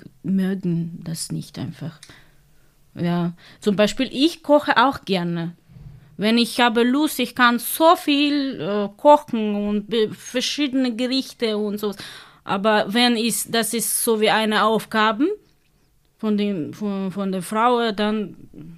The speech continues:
es gibt keine Lust. Oh, entweder es muss bezahlt sein, <laughs> ich weiß es nicht, ir-, irgendwelche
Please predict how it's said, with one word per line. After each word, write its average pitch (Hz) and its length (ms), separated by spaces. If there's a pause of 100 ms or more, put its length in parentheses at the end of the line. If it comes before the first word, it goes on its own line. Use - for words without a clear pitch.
(120)
es 175 160
gibt 175 300
keine 185 320
Lust. 180 260 (340)
Oh, 269 200
entweder 262 560
es 240 240
muss 247 440 (280)
bezahlt 277 600
sein, 370 220 (380)
<laughs> - 360
ich - 220
weiß 269 240
es 269 160
nicht, 262 220
ir-, 285 260
irgendwelche 262 720